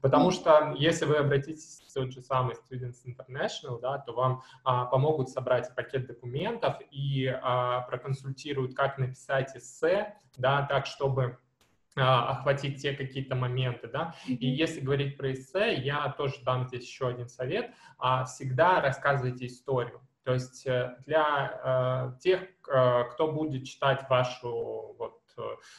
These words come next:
Speaker 1: а, работу, да, для них очень важно узнать, вот, собственно, вот это ваше что-то личное. Не то, что какие-то клише, которые используются, там, вы можете найти в интернете. Всегда расскажите вот какую-то свою историю, чтобы вас запомнили, и,
Speaker 2: Мгм.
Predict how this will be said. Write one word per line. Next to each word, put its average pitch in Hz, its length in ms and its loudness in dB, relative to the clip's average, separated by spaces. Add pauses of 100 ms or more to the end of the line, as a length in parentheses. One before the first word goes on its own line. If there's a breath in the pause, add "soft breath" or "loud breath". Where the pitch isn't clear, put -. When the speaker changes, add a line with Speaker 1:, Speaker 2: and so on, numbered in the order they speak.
(140 loud breath)
Speaker 1:
а, 120 260 0
работу, 147 400 4
да, 151 200 4
для 135 140 0
них 214 200 -4
очень 151 300 -2
важно 156 440 4
узнать, 135 380 -2
вот, 131 140 -8
собственно, 156 380 -2
вот 135 220 2
это 135 160 -6
ваше 143 360 -2
что-то 139 300 -4
личное. 131 540 -4
Не 131 120 -6
то, 214 200 4
что 254 220 -4
какие-то 139 360 -8
клише, 139 400 -4
которые 135 400 -2
используются, 127 720 -6
там, 120 220 -4 (320 loud breath)
вы 131 120 2
можете 147 320 0
найти 139 260 -2
в 135 60 0
интернете. 131 460 -2
Всегда 160 360 0
расскажите 147 600 -2
вот 139 220 -2
какую-то 143 440 -8
свою 131 240 -6
историю, 190 360 -2
чтобы 139 300 -6
вас 147 240 2
запомнили, 175 840 -2
и, 147 180 -10
Speaker 2:
Мгм. 339 220 4